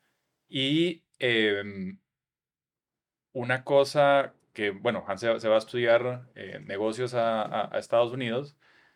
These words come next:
Él, justamente, ve-,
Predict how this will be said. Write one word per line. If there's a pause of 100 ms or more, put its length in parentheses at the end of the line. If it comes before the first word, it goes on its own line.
(140)
Él, (200)
justamente, (520)
ve-,